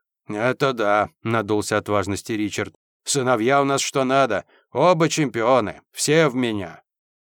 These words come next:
Конфликт был мигом забыт, как и попытки манипулирования. И вот уже за столом воцарилась атмосфера всеобщей любви и взаимопонимания. Всегда бы так. «Слушайте», —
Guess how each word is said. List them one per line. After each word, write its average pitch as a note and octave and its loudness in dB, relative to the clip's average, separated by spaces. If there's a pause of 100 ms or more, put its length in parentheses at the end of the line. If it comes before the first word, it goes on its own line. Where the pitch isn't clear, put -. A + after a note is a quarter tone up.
(260)
Конфликт D3 -2
был D#3+ 0
мигом C#3 0
забыт, G2+ -2
как A2 -2
и G#2 0
попытки A#2 -4
манипулирования. G#2+ -4
И C3 -2
вот D#3 2
уже D3 0
за C#3 0
столом D3 0
воцарилась C#3 -4
атмосфера C3+ -2
всеобщей D#3+ -2
любви D3 -4 (140)
и B2 -6
взаимопонимания. G2+ -4 (220)
Всегда B2 0
бы G2+ -4
так. - -18 (800)
«Слушайте», — D3+ -4